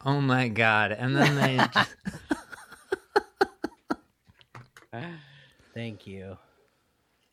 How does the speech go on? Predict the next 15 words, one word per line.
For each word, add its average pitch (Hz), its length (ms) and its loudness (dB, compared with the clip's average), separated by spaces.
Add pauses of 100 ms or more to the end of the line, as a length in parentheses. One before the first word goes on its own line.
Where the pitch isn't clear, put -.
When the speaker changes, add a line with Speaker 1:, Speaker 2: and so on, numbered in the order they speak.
(120)
Speaker 1:
So, 196 480 2 (1700)
your 202 140 6
new 220 220 4
album, 156 600 4 (680)
Doom 156 260 2
Singer, 127 720 2 (300)
Speaker 2:
Yeah. 160 340 6 (920)
Speaker 1:
this 123 140 -8
is 123 220 -2
out 185 260 6
now 180 440 6
on 117 140 2
Polyvinyl. 107 880 2 (400)
Speaker 2:
Out 190 220 4
now. 131 420 4